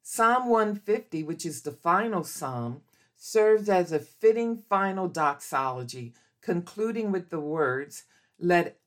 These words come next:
everything that has breath praise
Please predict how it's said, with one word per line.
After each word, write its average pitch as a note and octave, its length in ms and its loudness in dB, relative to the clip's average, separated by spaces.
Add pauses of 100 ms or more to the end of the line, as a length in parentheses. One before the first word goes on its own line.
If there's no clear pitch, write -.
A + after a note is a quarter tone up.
everything D#3+ 1160 0
that D#3 180 2
has D#3 380 -2
breath E3 600 0 (300)
praise E3 680 -2